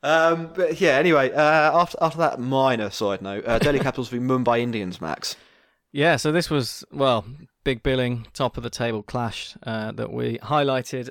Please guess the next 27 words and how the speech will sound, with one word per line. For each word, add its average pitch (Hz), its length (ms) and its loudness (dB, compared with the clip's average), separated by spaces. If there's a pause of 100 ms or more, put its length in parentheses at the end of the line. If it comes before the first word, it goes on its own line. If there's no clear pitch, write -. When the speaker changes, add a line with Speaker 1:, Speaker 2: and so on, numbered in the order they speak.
Speaker 2:
earlier 131 260 -4
in 120 100 -6
the 120 60 -6
week 123 400 -6
and 127 160 -6
were 127 60 -6
pretty 127 240 -6
excited 135 500 -6
by. 127 280 -4 (560)
And, 185 320 2
um, 190 340 2 (680)
it 240 80 2
was, 247 320 -2
it 240 80 0
was 269 160 -4
a, 247 60 -8 (360)
it 202 60 -6
was 202 100 -4
a 208 60 -10
good 214 220 -8
game. 233 320 2 (420)
I, 160 220 -6
I 156 40 -6
don't 156 220 -4
think 156 180 -6
it 147 100 -10
was, 147 360 -8